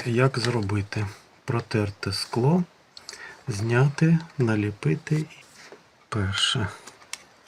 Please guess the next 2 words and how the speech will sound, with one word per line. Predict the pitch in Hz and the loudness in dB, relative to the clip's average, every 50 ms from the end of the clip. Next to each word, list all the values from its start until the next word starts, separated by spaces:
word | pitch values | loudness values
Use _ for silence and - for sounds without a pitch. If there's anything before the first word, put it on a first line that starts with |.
| - - - _ - - - - - - - - - - - - - - _ _ _ _ - - _ _ _ _ _ _ _ _ _ - | -20 -20 -12 _ -10 -10 -10 -16 -20 -20 -20 -20 -20 -20 -20 -20 -20 -20 _ _ _ _ -20 -20 _ _ _ _ _ _ _ _ _ -4
Волога | 127 107 113 120 113 101 98 98 92 92 113 113 | -4 -2 0 0 0 0 0 -2 -2 -4 -6 -6
серветка. | - - 151 147 139 135 139 147 147 143 - - - 165 151 | -4 -2 2 2 4 6 6 4 4 2 0 2 2 2 2